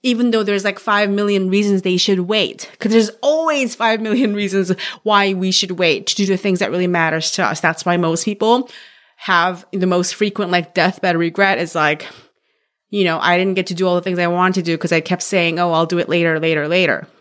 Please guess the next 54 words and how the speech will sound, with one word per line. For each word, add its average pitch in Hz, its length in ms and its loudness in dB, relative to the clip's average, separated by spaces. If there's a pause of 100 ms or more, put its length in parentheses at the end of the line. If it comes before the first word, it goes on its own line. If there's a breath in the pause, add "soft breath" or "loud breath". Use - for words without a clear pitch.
(180)
That's 190 180 0
a 185 60 0
default 165 340 0
mode 165 200 0
most 151 300 0 (300 loud breath)
humans 302 460 0
are 175 160 4
in. 139 160 -4
So 254 200 0
why 285 560 0
should 320 380 0
they 294 220 2
take 294 340 -4
action 277 400 0
today? 294 240 2
Why 214 300 0
should 277 180 -4
they 277 80 -4
buy 262 260 2
it 311 160 -4
today? 294 360 2 (280 loud breath)
Why 294 220 0
is 320 100 -2
it 349 80 -4
important? 311 600 -2
Why 247 280 0
should 302 200 -8
they 311 120 0
pay 320 200 0
attention? 302 580 0
Why 226 220 4
should 285 200 -8
they 294 200 2 (640 soft breath)
take 339 420 -2
the 311 80 -10
time 349 400 0
and 311 80 0
energy 311 260 0
out 311 120 2
of 269 60 -8
their 294 160 0
lives 320 380 0
to 285 180 -2
look 277 240 0
at 285 120 -2
your 302 160 -4
offer 311 300 0
and 285 140 0
buy 294 220 -2
it 330 80 -6
today? 339 400 0 (120)
Please 339 280 0
know 247 220 -2
that. 185 280 0